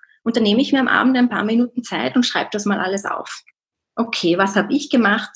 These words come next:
Was habe ich für Ideen eingebracht als Mutter, als Vater? Was für Ideen haben meine Kinder wirklich gema-, äh, selber gehabt? Zu was hat das dann geführt? Und dann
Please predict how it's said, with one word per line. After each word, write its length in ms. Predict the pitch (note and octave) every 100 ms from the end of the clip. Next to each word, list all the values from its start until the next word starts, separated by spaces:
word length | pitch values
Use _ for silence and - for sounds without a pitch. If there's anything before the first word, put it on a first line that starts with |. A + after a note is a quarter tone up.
| -
Was 160 | G3+
habe 140 | G3+ G#3
ich 120 | G#3
für 100 | G#3
Ideen 260 | G#3 F#3+ F#3+
eingebracht 540 | F#3+ G3+ G3+ F3+ -
als 280 | - F#3 G3+
Mutter, 420 | G#3 G#3 G3+ F#3+ G3 - -
als 200 | F#3 F#3+
Vater? 460 | - F3 - F#3+ F#3+ - - _ _ _ -
Was 220 | F3 F3
für 120 | -
Ideen 280 | F#3+ F#3 F#3
haben 100 | G3
meine 220 | F3+ F3+
Kinder 320 | F3+ F#3+ F3+ G3+
wirklich 340 | C#4 E4 -
gema-, 300 | C4 A#3 - -
äh, 280 | G#3+ G#3+ G#3
selber 300 | G3 A#3+ C#4+
gehabt? 360 | B3+ A#3 - - _
Zu 160 | - G3
was 180 | G3 G#3+
hat 140 | G#3
das 140 | G#3
dann 180 | G#3 G3+
geführt? 540 | G#3 - - G3+ F#4 C#4
Und 180 | B3
dann 180 | A3+ C4+